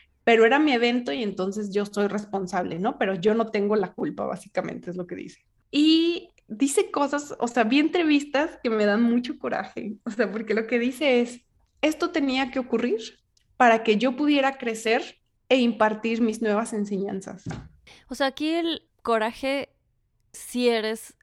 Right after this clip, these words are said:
Speaker 2: el familiar de estas personas, ¿no? Porque dices, o sea, se está burlando de nosotros. Mm, lo odiamos.
Speaker 1: Y claro, pues volvió a dar entrevistas, volvió a hacer sus cursos.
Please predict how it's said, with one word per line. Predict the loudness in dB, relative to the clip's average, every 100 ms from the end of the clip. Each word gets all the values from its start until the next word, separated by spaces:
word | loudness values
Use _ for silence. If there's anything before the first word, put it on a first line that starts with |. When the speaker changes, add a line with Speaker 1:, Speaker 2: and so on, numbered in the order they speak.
| _
Speaker 2:
el | -8 -8
familiar | -6 -8 -6 -6 -4 -6 -6
de | -8
estas | -10 -12 -14 -12
personas, | -16 -10 -10 -10 -12
¿no? | -12 -12
Porque | -10 -12 -6 -8
dices, | -4 -6 -6 -12 _ _ _ _ _
o | -8
sea, | -4
se | -2
está | -2 2
burlando | 2 2 -2 0 0 0 -2 -6 -6
de | -8
nosotros. | -10 -12 -8 -10 -10 -20 _ _ _ _ _ _ _ _ _ _ -10
Mm, | -8 -10 -14 _ _ _ _ _ _
lo | -10 -10
odiamos. | -8 -10 -12 -14 -20 _ _ _ _ _ _
Speaker 1:
Y | 0 2 4 2 4
claro, | 6 6 4
pues | 0 -4
volvió | 0 0 4 4
a |
dar | 6
entrevistas, | 4 2 -2 0 0 -2 4 6 6 4 -2
volvió | -2 -2 -2 -2 0 2
a | 2
hacer | 0 -6 -6
sus | -10 -6
cursos. | -2 -2 -2 -4